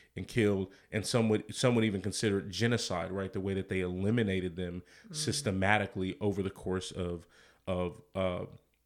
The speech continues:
Speaker 1: um, over the course of time after, uh, colonization. But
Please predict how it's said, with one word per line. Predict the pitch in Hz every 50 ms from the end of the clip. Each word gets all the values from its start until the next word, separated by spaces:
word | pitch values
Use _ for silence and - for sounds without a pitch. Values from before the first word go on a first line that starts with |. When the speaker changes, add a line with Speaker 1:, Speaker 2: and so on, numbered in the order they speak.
| _ -
Speaker 1:
um, | 110 98 95 -
over | - 127 117
the | 117 101
course | - - 110 95 -
of | 87 -
time | - - 120 120 110 101 98 95 - -
after, | 95 92 92 - - 98 - - -
uh, | 90
colonization. | 92 - - 107 98 92 95 92 92 87 101 98 101 - - 85 87 - -
But | 131 127 98 - -